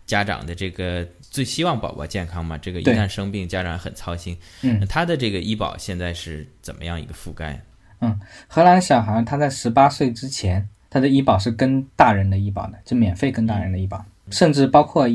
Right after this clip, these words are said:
Speaker 2: 他的那个牙医险也是跟大人的，
Speaker 1: 嗯，就是你
Speaker 2: 大人只要有买就，就可以。嗯。
Speaker 1: 但如果，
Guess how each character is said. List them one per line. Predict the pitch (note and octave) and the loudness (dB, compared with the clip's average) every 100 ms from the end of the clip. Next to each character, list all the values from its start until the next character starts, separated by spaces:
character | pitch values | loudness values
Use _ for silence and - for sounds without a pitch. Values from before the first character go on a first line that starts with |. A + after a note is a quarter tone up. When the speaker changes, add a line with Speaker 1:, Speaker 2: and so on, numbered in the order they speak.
| A#2 - | -2 -6
Speaker 2:
他 | - | -2
的 | B2 A#2+ | 0 4
那 | A#2 A2+ | 4 4
个 | G#2 A2+ - C4 | 2 -4 -10 -6
牙 | A#2+ G#2 G#2 | 0 2 4
医 | C3 | 2
险 | C3 - F#2 - - _ _ | -2 -2 -2 -4 -18 _ _
也 | - | -4
是 | G2 A2+ | -2 2
跟 | A#2 A2+ B2 G#2 | 2 2 2 4
大 | A#2 | 6
人 | G2+ F#2 | 6 0
的， | F#2+ | -4
Speaker 1:
嗯， | - - | -10 -12
就 | - | 6
是 | |
你 | |
Speaker 2:
大 | F#3 F3 | 10 12
人 | C#3+ C3+ | 10 8
只 | C#3 | 8
要 | C#3 | 8
有 | A#2+ B2 | 6 6
买 | A#2+ F#2+ | 4 4
就， | G2 G#2 - - | 2 -4 -10 -10
就 | A#2 | -8
可 | G2 G2 | -4 -2
以。 | F#2+ F#2+ - _ _ - | -2 -4 -10 _ _ -4
嗯。 | A2+ | 0
Speaker 1:
但 | C3+ | 4
如 | B2 C#3+ | 4 2
果， | C3+ G2+ F#2 | 2 0 0